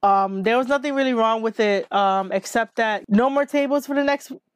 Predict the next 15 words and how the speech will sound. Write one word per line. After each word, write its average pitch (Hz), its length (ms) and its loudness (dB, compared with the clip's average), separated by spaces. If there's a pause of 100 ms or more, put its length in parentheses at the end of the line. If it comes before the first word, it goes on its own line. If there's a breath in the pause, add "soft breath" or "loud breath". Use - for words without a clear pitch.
(180)
uh, 247 300 2
for, 269 140 -4
like, 247 300 -2
next 247 260 -2
year 277 120 4
in 269 100 0
a 277 40 2
way. 269 280 0 (520 soft breath)
Um, 196 680 2
not 233 240 -2
that 254 160 0
many 202 240 -6
tables, 175 480 0
you 185 100 2
know, 175 300 0